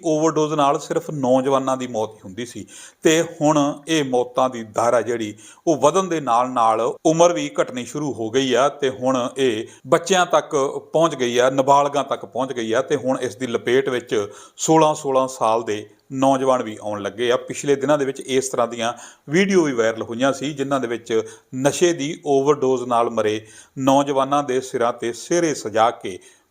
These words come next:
ਪਰਿਵਾਰ ਵਾਲਿਆਂ ਨੇ, ਮਾਪਿਆਂ ਨੇ ਰੋ ਰੋ ਕੇ ਇਸ ਤਰ੍ਹਾਂ ਦੇ ਬੱਚੇ ਵਿਦਾ ਕੀਤੇ ਸੀ। ਨਸ਼ੇ ਦੀ ਓਵਰਡੋਜ਼ ਨਾਲ ਜਿਹੜੀਆਂ ਮੌਤਾਂ ਹੋ ਰਹੀਆਂ ਉਹਨਾਂ ਦੀ ਗਿਣਤੀ ਦੇ ਜਿਹੜੇ ਅੰਕੜੇ ਲੈ ਕੇ ਆਉਂਦੇ ਆ ਉਹ ਕਿਸ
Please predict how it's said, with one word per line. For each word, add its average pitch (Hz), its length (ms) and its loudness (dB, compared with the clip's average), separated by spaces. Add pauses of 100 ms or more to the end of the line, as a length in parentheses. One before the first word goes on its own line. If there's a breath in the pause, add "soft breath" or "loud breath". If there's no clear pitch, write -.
ਪਰਿਵਾਰ 135 320 6
ਵਾਲਿਆਂ 127 300 0
ਨੇ, 127 200 -4
ਮਾਪਿਆਂ 110 460 -4
ਨੇ 110 260 -8
ਰੋ 131 220 4
ਰੋ 113 160 -2
ਕੇ 113 160 -6 (120)
ਇਸ 104 220 -6
ਤਰ੍ਹਾਂ 104 220 -2
ਦੇ 95 80 -8
ਬੱਚੇ - 380 -10 (380 soft breath)
ਵਿਦਾ 127 200 4
ਕੀਤੇ 110 360 -4
ਸੀ। 104 220 -10 (300)
ਨਸ਼ੇ 170 360 2
ਦੀ 165 280 -6
ਓਵਰਡੋਜ਼ 151 440 0
ਨਾਲ 147 260 2
ਜਿਹੜੀਆਂ 143 220 -4
ਮੌਤਾਂ 135 420 0
ਹੋ 127 160 -6
ਰਹੀਆਂ 120 220 -4
ਉਹਨਾਂ 127 240 -4
ਦੀ 120 80 -8 (100)
ਗਿਣਤੀ 131 360 -2
ਦੇ 127 100 0
ਜਿਹੜੇ 123 240 -2
ਅੰਕੜੇ 139 300 -2
ਲੈ 113 120 0
ਕੇ 107 160 -6
ਆਉਂਦੇ 113 280 -2
ਆ 104 40 2
ਉਹ 113 120 0
ਕਿਸ 139 300 -2